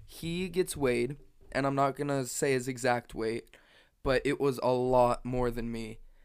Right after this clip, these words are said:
And he storms out of the classroom saying that the scale is broken.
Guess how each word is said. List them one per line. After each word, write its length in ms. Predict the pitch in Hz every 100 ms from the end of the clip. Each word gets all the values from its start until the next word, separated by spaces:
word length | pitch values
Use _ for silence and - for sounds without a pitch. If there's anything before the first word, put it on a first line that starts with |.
| _ -
And 400 | 135 139 135 131 -
he 500 | - 151 160 180 180
storms 580 | - - 143 147 156
out 200 | 147 139
of 80 | 143
the 60 | 139
classroom 680 | - 131 123 - 127 123 120
saying 460 | - 120 120 120
that 140 | 120 -
the 100 | 117
scale 480 | - 127 123 123
is 140 | 123 117
broken. 560 | - 113 113 - -